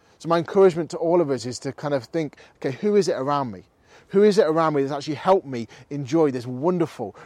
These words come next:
relationship and devotional time with God? Let me thank them. Let me thank God for them." Um,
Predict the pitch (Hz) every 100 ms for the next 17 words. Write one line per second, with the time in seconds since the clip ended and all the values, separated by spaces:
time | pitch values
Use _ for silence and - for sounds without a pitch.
0 | - 131 143 131 123 131 120 123 123 110
1 | 139 - 127 - 123 117 131 110 135 180
2 | 175 - 170 156 - 113 98 - - 185
3 | - 180 143 143 151 123 - 104 90 -
4 | - - - 135 139 135 135